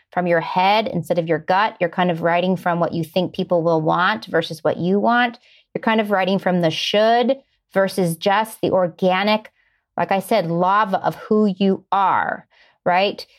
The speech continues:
So, um, I think it's better to write and be brave and ne-, even be different. Um, again, using the craft, using the skill set and the tools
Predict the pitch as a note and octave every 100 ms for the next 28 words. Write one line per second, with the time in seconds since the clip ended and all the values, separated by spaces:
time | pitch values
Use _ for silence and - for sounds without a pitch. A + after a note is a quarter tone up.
0 | _ - A3 G#3+ G3+ F#3+ - G3+ F#3+ F3+
1 | E3+ E3+ F3+ _ _ _ _ _ - -
2 | F#3 A3 A#3 A3 G#3+ - - F#3 F#3 D#3
3 | F#3+ B3 A#3 _ - - - - A3 G3+
4 | F3+ F#3 F#3 A3 A#3+ - - _ F#3+ F3+
5 | F#3 E3+ F#3 F#3 F#3 E3+ E3+ F3+ - _
6 | _ _ - E3+ E3 D#3+ _ _ _ G3
7 | - E3+ F3+ F#3+ F#3+ G#3 G#3+ G3+ G3+ E3+
8 | A#3 G3 E3+ G#3+ - - _ _ _ _
9 | _ - F3+ E3+ D#3+ D#3+ D#3+ - - D4+
10 | A3+ - F#3 G#3+ A#3 C#4+ C4+ C4+ C4+ A3+
11 | E3+ - F#3+ G3+ A3 A3 A3 - B3 B3+
12 | - F3+ - F3+ F3+ F3+ C#4 C4 F#3 D#3+
13 | D#3+ -